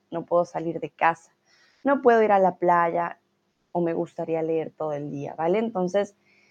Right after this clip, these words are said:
no es necesario usar el verbo hacer de nuevo en la respuesta, pero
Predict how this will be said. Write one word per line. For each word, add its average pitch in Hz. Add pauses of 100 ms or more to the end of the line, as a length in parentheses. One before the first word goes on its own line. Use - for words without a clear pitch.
(120)
no 208
es 220
necesario 233
usar 190
el 196
verbo 185
hacer 180
de 185
nuevo 180 (160)
en 180 (440)
la 220
respuesta, 208 (920)
pero 220